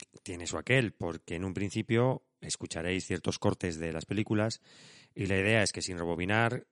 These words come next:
con la, el tema de la preservación, poder aprovechar esos, esos ripeos y entonces a partir de ahora y siempre que se pueda, todos los audios que escuchéis serán nuestros, de nuestros propios, eh,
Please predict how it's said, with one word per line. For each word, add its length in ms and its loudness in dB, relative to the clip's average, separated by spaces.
con 140 -4
la, 140 -4
el 180 -6
tema 200 -2
de 60 0
la 80 2
preservación, 540 -2
poder 200 0
aprovechar 460 2
esos, 380 0
esos 200 -4
ripeos 480 0
y 140 -6
entonces 360 -4
a 60 -8
partir 320 -8
de 220 0
ahora 360 4
y 40 -8
siempre 260 -6
que 80 -6
se 100 -2
pueda, 340 0
todos 220 8
los 160 4
audios 500 0
que 100 -10
escuchéis 580 0
serán 340 -8
nuestros, 400 0
de 60 -8
nuestros 300 -12
propios, 560 -2
eh, 240 -6